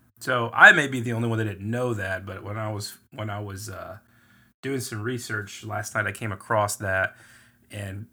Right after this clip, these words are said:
got a good chuckle out of it. That, that could be because I was, you know, a couple beers and a glass of whiskey deep, but, um, nonetheless, uh, I did find that pretty funny. And if you didn't know, uh,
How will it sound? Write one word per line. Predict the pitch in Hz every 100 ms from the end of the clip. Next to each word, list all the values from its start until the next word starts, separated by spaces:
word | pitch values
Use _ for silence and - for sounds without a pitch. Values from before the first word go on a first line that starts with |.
| -
got | 120
a | 110
good | 107 107
chuckle | - 110 - 98
out | 98
of | 98
it. | 98 92 - 127
That, | 131 123 117
that | 120 120
could | - 117
be | 110 113
because | 113 104 - 104
I | 107 101
was, | 98 92 98 - - - -
you | 113
know, | 98 92
a | 92
couple | - 113 104
beers | 101 104 107 107
and | 95
a |
glass | 107 107 104 107
of |
whiskey | 104 101 101
deep, | 95 151 131 117 -
but, | 110 101 - - - - - -
um, | - 104 95 87 104 - - -
nonetheless, | 113 101 101 107 95 - - - - -
uh, | 110 90
I | 104
did | 123 110
find | 110 101
that | 104 -
pretty | 107 101
funny. | - 156
And | 117
if | 117
you |
didn't | 147 131
know, | 156 170 139 147 - - - - -
uh, | 113 107 107